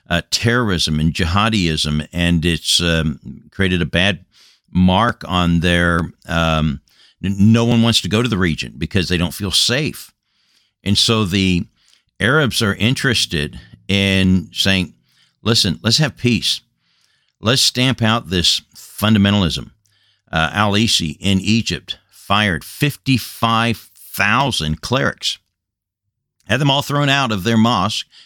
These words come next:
and replaced them with moderate ones because the,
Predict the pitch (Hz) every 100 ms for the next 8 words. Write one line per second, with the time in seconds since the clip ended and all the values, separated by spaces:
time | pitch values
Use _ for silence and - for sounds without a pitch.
0 | _ - 117 113 110 - - 120 151 -
1 | 98 95 98 101 95 95 113 147 78 -
2 | - 76 80 - - - 92 95 - -
3 | - - - _ _ 101 98 92 90